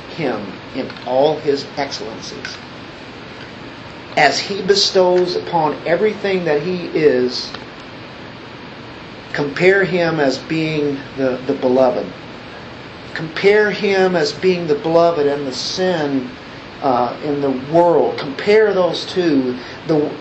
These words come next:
take his righteousness and compare it to,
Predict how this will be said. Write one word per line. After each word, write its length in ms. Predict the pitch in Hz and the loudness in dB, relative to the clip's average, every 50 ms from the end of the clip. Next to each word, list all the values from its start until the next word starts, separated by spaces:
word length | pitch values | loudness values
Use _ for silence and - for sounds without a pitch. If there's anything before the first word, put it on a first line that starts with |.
| - - - - - | -14 -16 -16 -12 -2
take 260 | - 208 214 220 214 | 4 4 4 4 4
his 240 | - 220 233 226 - | 2 0 0 0 0
righteousness 800 | 151 147 160 175 196 220 214 - 175 151 139 - 151 135 135 - 147 | 0 2 4 4 4 4 2 2 0 -2 -2 -2 -2 -2 -2 -2 -4
and 120 | 151 143 | -4 -6
compare 480 | - 151 - - - - 202 196 190 185 | -8 -8 -10 -6 -2 0 2 4 6 4
it 140 | 185 185 - | 4 2 0
to, 240 | - 165 147 139 - | -2 0 0 0 -2